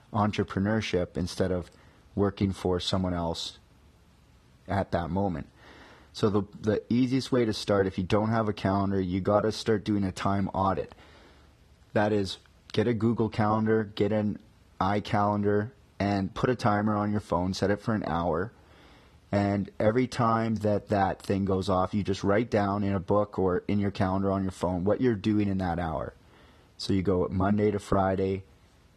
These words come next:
and that's gonna allow you to find out what you're doing and really take a look at where you're spending the most time.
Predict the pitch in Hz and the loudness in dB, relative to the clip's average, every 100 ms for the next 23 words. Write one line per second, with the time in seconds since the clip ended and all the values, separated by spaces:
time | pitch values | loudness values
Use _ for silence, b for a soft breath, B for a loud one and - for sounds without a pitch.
0 | _ 104 104 107 - 113 110 107 107 104 | _ -2 2 0 0 0 2 2 2 2
1 | 104 - 95 101 101 95 92 98 98 92 | -2 0 0 0 0 0 0 0 0 2
2 | 101 92 135 110 95 95 58 104 101 98 | 0 0 0 0 0 -4 -2 0 2 2
3 | 85 - - 113 104 104 101 98 98 90 | 0 -12 -4 0 0 0 0 2 0 0
4 | - - - 101 104 98 - 107 101 95 | -4 -10 0 2 2 0 -2 -2 0 0
5 | 95 87 82 - 107 104 85 | -2 -2 -4 -2 0 0 -4